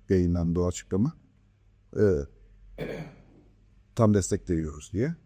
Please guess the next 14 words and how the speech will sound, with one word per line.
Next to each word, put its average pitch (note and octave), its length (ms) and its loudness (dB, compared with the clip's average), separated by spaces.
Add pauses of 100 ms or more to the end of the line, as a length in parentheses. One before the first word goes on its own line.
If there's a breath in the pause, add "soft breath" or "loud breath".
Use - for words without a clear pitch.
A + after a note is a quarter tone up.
(280)
Sayın G2 340 2 (220)
Bahçeli'nin F2 500 -2
girişimini. F2 520 -2 (1040)
Ondan A#2+ 260 6
dolayı G#2 380 2
onu A2 220 4
da A#2+ 180 0 (1160)
verdiğiniz G#2 400 4
destekten G2+ 440 2
dolayı G2 300 2 (320)
teşekkür G2+ 320 0
ederim E2+ 300 0 (320)
diyor. C3+ 240 6 (1000)
Bu G#2+ 240 0